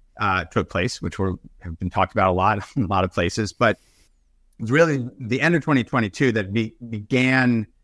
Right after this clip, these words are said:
many aspects of what became a broader sort of, not just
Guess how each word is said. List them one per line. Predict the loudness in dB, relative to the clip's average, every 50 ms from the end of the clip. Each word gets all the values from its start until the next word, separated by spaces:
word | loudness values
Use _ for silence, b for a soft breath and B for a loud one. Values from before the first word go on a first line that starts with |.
| _ _ _ _ _ _
many | 2 4 4 6 4 4 4
aspects | 4 4 2 2 0 -2 0 0 0 0 -2 -2
of | -2 0
what | 2 0 0 0 -2
became | -4 -6 -4 -2 0 0 2 2 0 0 -2 -6 -8 _ _ _ _ _ _ _ -8
a | -8
broader | -6 -2 0 2 4 4 4 4 4 2 2
sort | 0 0 -2 -2
of, | -2 -6 -10 -14 -6 -2
not | 0 2 2 2 2
just | 0 -2 -4 -6